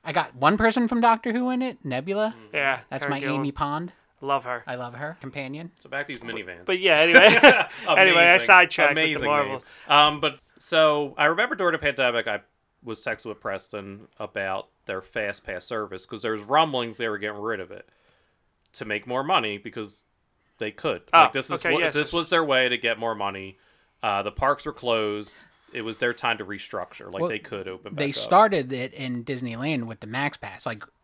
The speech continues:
Speaker 1: a couple weeks
Speaker 2: Mm.
Speaker 1: before everything shut down, and it was that you can come to the park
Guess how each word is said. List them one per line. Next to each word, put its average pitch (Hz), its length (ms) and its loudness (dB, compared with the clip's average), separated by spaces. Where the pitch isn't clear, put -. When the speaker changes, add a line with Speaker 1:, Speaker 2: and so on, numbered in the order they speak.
Speaker 1:
a 135 60 -10
couple 147 480 -2
weeks 160 540 -6
Speaker 2:
Mm. 95 60 -16
Speaker 1:
before 135 800 -2
everything 123 400 -8
shut 110 320 -10
down, 113 420 -10
and 131 140 -8
it 127 120 -8
was 123 280 -6
that 120 280 -6
you 117 100 -18
can 123 160 -12
come 135 180 -6
to 160 80 -4
the 165 80 -6
park 135 440 -6